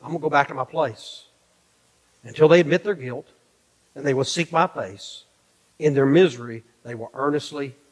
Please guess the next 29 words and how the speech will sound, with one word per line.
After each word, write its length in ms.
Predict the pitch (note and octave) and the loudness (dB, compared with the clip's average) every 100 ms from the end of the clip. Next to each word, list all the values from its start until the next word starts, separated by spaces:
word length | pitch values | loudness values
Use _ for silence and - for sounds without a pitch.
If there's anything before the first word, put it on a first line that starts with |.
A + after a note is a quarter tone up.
| _ | _
seek 480 | - - A#2+ A2+ - _ | -14 -10 -10 -12 -20 _
me." 320 | A2+ G2 F#2 _ _ _ _ _ _ | -18 -18 -20 _ _ _ _ _ _
God 280 | C3 C#3 A#2+ | 4 4 4
gives 200 | C3+ A2+ | 0 0
us 100 | A#2 | -14
a 40 | |
three-step 460 | - C3+ B2 C3+ C#3 | -12 -12 -8 -8 -6
process. 580 | A#2+ F2+ - G2+ - - _ _ _ _ _ _ _ _ _ _ _ _ _ _ _ _ | -10 -10 -16 -20 -20 -20 _ _ _ _ _ _ _ _ _ _ _ _ _ _ _ _
When 140 | A#2+ A2 | -6 -2
he's 160 | C3+ | 2
withdrawn 500 | D3 A#2+ C3 C#3 D#3 | 4 4 6 8 8
from 140 | E3+ E3+ | 6 4
our 80 | |
presence, 460 | E3 E3 B2+ B2 A#2+ | 4 2 2 -2 -14
he 80 | C#3+ | -14
gives 260 | B2+ C3 | -10 -10
us 120 | B2 C3 | -10 -20
a 80 | |
three-step 760 | - C#3 D3 D3 D#3 - C3+ C3 _ _ _ _ _ _ _ _ _ _ _ | -18 -8 -6 -6 -10 -10 -8 -8 _ _ _ _ _ _ _ _ _ _ _
process. 840 | - A2+ - - - - - - _ _ _ _ _ | -8 -8 -8 -14 -18 -16 -16 -16 _ _ _ _ _
First, 340 | E3+ D3 A#2 | 6 6 4
we 100 | C3+ | -2
gotta 180 | B2+ B2 | 0 0
admit 340 | G#2+ A#2 A#2+ _ _ | -2 -8 -8 _ _
our 140 | A2+ | -16
guilt. 260 | A2+ F2 - - _ _ _ _ _ _ _ _ _ _ _ _ _ | -16 -20 -20 -20 _ _ _ _ _ _ _ _ _ _ _ _ _
Admit 320 | B2 C3 D3 | 0 4 6
their 100 | D3+ | 4
guilt. 280 | A#2 G#2+ - | 2 -4 -12